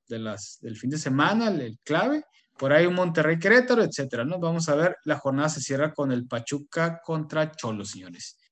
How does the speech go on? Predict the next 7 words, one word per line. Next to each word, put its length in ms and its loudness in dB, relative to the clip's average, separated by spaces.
Entonces, 360 -8
pues, 200 -10
de 80 -12
mi 140 -8
parte 680 -6
es 380 -10
todo. 500 2